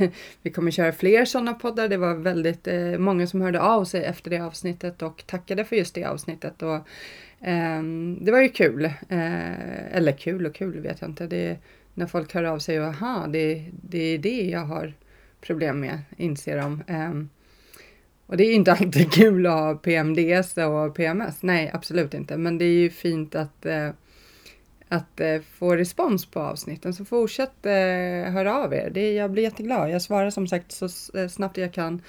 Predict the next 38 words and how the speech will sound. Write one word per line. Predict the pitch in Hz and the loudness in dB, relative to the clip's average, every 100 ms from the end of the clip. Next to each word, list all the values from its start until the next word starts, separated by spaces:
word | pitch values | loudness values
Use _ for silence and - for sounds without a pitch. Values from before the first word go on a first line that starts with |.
| - - _ | -20 -20 _
på | - | 0
alla | 180 165 160 | 2 2 2
meddelanden. | 160 156 156 151 156 156 151 | 0 0 0 0 -2 -2 -2
Och, | 170 147 - - | -4 -6 -6 -4
eh, | 160 160 160 - _ _ _ _ _ _ _ _ _ - - - - - _ - | -2 -2 -6 -14 _ _ _ _ _ _ _ _ _ -20 -20 -20 -20 -20 _ 0
eh, | 180 170 165 - | 4 4 4 6
ja, | 196 196 202 | 6 6 2
som | 214 | -2
sagt, | 190 190 185 - | 2 2 2 0
vill | 190 190 | 2 2
man | 196 190 185 185 185 175 | 4 4 4 4 2 2
stötta | 185 - 226 - | 0 0 0 -2
podden | 226 208 180 185 | -2 0 0 0
så | 185 | -2
kan | 185 | 0
man | 180 | 0
göra | 180 180 | 0 0
det | 170 | -2
på | 185 | -2
olika | 175 170 175 | -2 -2 -2
sätt. | 185 208 - | -4 -6 -8
Det | - 190 | -4 -4
står | 185 175 | 0 -2
på | 190 | 0
hemsidan. | 175 170 - 175 175 175 190 | -2 -2 -4 -2 -2 0 0
Men | 185 | 0
man | 180 | 0
kan | 175 170 | -2 -6
också | 165 175 | -6 -8
komma | 175 185 180 170 170 196 - - - - | -6 -2 0 0 0 -2 -8 -20 -20 -10
till | - 175 | -2 -2
Flatenloppet | - 208 180 165 175 196 247 | 4 4 4 0 -2 0 -2
den | 247 233 | 0 0
fjortonde | 254 233 233 214 214 | 2 2 2 -2 -2
september | 220 214 208 190 196 | -4 -2 -2 0 0
som | 208 | 0
är | 196 160 | 0 0
snart. | 175 165 185 - - - | -2 -4 -4 -6 -8 -18